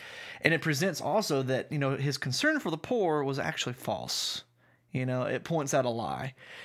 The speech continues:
And I'm curious, like, do you think that they somewhat knew about it, or did, like,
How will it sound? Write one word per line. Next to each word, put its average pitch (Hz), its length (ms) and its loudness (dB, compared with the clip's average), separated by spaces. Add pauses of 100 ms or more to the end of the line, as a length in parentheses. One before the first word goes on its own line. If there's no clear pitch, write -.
(180)
And 175 120 8
I'm 190 100 2
curious, 170 400 2
like, 143 280 2 (640)
do 139 120 2
you 180 100 2
think 170 240 -4
that 151 120 0
they 143 100 2
somewhat 156 380 -2
knew 139 160 2
about 175 260 2
it, 170 140 2
or 131 220 2
did, 127 300 0
like, 123 280 0